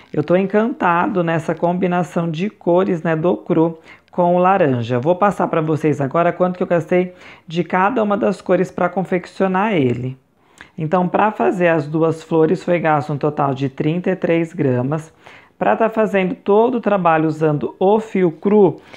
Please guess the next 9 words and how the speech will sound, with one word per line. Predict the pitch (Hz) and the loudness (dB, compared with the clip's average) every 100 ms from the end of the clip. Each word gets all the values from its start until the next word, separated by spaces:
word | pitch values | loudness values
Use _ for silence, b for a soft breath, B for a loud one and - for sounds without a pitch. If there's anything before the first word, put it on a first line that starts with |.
| B - | B -2
eu | 170 | 2
gastei | 170 175 - 165 | 4 4 2 0
um | 160 | 2
total | 165 160 156 143 | 0 2 0 0
de | 143 | -2
cento | 151 - 175 175 202 - - - | -4 0 2 4 2 -4 -6 -2
e | 160 143 | 0 0
cinquenta | - 175 185 - 147 131 120 160 | -2 -4 -4 -2 -2 -2 -2 0
gramas. | 170 160 151 160 170 | 2 2 2 0 -4